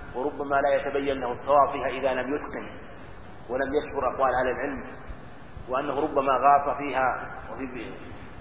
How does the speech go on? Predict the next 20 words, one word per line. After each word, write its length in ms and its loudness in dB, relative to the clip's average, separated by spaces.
آه، 640 -6
لأنه 400 -4
لم 200 -2
يتقن 260 -6
هذه 240 0
الم-، 120 -4
الم-، 560 -4
المسألة 640 -2
و-، 160 -2
أو 100 2
بعض 220 8
مسائل 340 0
الفقه، 280 -4
لأن 120 -4
بعض 120 4
مسائل 260 2
أصول 180 0
الفقه 260 -2
يكون 260 0
فيها 240 4